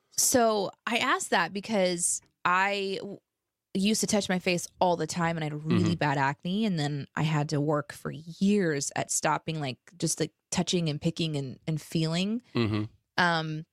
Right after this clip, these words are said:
Speaker 1: because my sin-, my skin is incredibly sensitive. And, um, there have been multiple times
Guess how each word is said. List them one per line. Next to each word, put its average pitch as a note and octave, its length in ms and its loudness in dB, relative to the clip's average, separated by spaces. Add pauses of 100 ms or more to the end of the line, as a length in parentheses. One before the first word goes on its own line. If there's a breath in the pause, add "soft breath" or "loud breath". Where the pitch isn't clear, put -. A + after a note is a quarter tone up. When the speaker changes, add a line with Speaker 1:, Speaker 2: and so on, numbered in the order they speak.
(200)
Speaker 1:
because G#3 240 2
my G#3 120 4
sin-, A#3 380 0
my G3+ 120 0
skin A3 280 -2
is F#3 120 0
incredibly F#3+ 500 0
sensitive. G3 680 0 (640)
And, F3 640 0 (460)
um, D#3+ 380 0
there F#3 120 2
have F#3+ 200 -2
been F3 400 -2
multiple A3+ 560 0
times F3 500 0